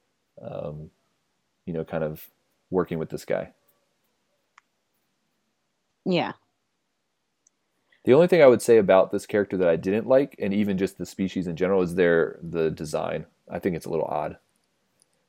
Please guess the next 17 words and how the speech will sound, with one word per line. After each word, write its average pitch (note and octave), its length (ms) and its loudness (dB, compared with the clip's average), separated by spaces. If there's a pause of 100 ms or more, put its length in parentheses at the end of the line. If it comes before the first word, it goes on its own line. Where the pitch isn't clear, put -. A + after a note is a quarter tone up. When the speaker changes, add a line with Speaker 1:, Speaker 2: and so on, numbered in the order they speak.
(140)
Speaker 1:
You E2 80 -8
know, D#2 120 -2
I D#2+ 40 -2
don't, D#2+ 340 -2
it's - 200 -12
kind F#2 160 0
of E2+ 60 2
a E2 60 4
weird, E2+ 540 0 (640)
really G#2 260 2
weird F2+ 340 0
looking F2+ 240 -2
alien. F#2 480 0 (960)
Um, D#2+ 500 -4 (840)
that's F2 300 -2
kind F#2 240 0
of, F2 320 0